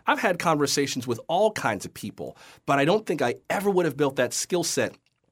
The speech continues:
if I hadn't fought through the fear of whether or not I am showing off the black excellence that I was raised, that I had to show off at all times because we are counting on you. If I could be that person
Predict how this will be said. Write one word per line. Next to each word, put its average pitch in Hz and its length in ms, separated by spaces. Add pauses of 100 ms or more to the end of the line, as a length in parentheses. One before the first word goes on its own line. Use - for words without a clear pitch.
(160)
if 139 140
I 147 80
hadn't 120 160
fought - 420
through 143 280
the 117 100
fear 117 680 (420)
of 107 520 (120)
whether 131 400
or 131 180
not 120 500 (240)
I 117 160
am 107 280
showing 127 480
off 110 260
the 110 80
black 117 380
excellence 110 580
that 101 140
I 104 240
was 113 320
raised, 120 640
that 98 100
I 101 160
had 131 340
to 196 60
show 190 240
off 185 240
at 180 80
all 175 140
times 127 520
because 120 460 (180)
we 127 200
are 143 120
counting 190 440
on 95 180
you. 85 280 (460)
If 143 160
I 127 120
could 113 220
be 190 180
that 160 260
person 135 560